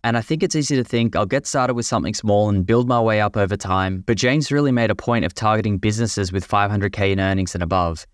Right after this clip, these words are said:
even if that means taking a smaller slice of a bigger pie. And then if this is the case, applying that value first approach to the people who may have those connections or those funds to partner up with was key. Anyway, I hope you guys enjoyed the conversation. If you did,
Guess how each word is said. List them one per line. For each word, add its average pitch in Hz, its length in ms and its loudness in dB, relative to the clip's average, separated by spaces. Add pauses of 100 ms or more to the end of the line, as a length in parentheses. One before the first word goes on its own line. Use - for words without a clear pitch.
(140)
even 139 260 2
if 143 120 -4
that 143 120 -2
means 117 240 0
taking 107 260 0
a 101 40 0
smaller 107 340 0
slice 98 380 0
of 95 60 -2
a 92 40 2
bigger 92 240 0
pie. 85 480 -2
And 120 180 2
then 127 100 2
if 127 120 -2
this 131 260 0
is 151 200 0
the 107 100 -4
case, 98 540 -2
applying 117 340 2
that 107 220 0
value 120 340 2
first 113 320 -2
approach 107 480 -2
to - 100 -8
the 95 80 -4
people 104 360 -2
who 95 120 -2
may 113 280 2
have 117 160 0
those 104 180 0
connections 107 840 -2
or 127 160 0
those 120 220 0
funds 107 280 2
to - 100 -4
partner 95 300 0
up 92 160 0
with 98 220 -2
was 95 120 -2
key. 85 380 -2 (180)
Anyway, 135 300 2
I 107 60 2
hope 143 200 -2
you 160 60 2
guys 120 240 0
enjoyed 107 220 0
the 98 80 -4
conversation. 110 760 -2 (100)
If 131 120 -2
you 175 80 0
did, 123 400 -2